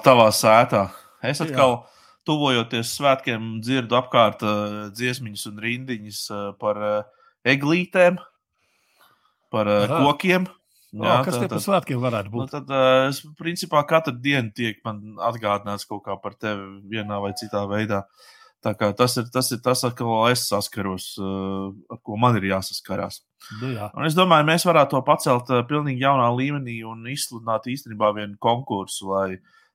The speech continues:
Speaker 1: lai, eh, <clears throat> kā saka, um, padarītu to visu oficiāli. Uh, konkursa nosaukums varētu būt Rotāsim eglīti.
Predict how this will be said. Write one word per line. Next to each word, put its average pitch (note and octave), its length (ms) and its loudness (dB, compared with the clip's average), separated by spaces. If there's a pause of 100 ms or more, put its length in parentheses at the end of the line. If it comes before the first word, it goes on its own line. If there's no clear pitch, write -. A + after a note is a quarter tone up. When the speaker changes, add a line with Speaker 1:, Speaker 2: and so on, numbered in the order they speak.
Speaker 1:
lai, G2+ 220 0
eh, A2 540 -2 (300)
<clears throat> C3 440 0
kā G#2 140 0
saka, A#2 460 0 (840)
um, G#2 460 0 (400)
padarītu B2+ 340 4
to A2 120 -2
visu A#2+ 280 0
oficiāli. F#2+ 520 0 (760)
Uh, G#2+ 280 4
konkursa D3+ 460 2
nosaukums D3+ 460 0
varētu C3+ 260 4
būt A#2+ 240 -2
Rotāsim C3+ 640 2
eglīti. G#2+ 720 -4